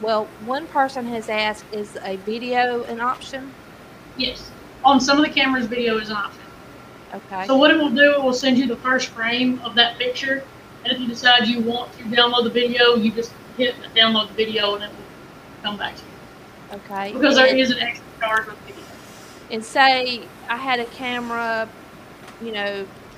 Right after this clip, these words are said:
Speaker 1: a hundred miles away, and I'm wondering if it's raining. Can I make it send me a picture, um, without, you know, can I
Speaker 2: Some
Speaker 1: tell it to
Speaker 2: cameras
Speaker 1: send me a picture? I just wanna see what's going on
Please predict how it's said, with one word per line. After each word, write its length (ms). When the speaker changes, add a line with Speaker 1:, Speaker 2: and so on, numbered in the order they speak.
Speaker 1:
a 60
hundred 340
miles 300
away, 340
and 140
I'm 160
wondering 420
if 160
it's 220
raining. 480
Can 140
I 120
make 280
it 200
send 260
me 120
a 40
picture, 540
um, 480
without, 440
you 80
know, 140
can 100
I 60
Speaker 2:
Some 80
Speaker 1:
tell 200
it 40
to 40
Speaker 2:
cameras 140
Speaker 1:
send 200
me 80
a 80
picture? 400
I 60
just 180
wanna 160
see 180
what's 380
going 260
on 340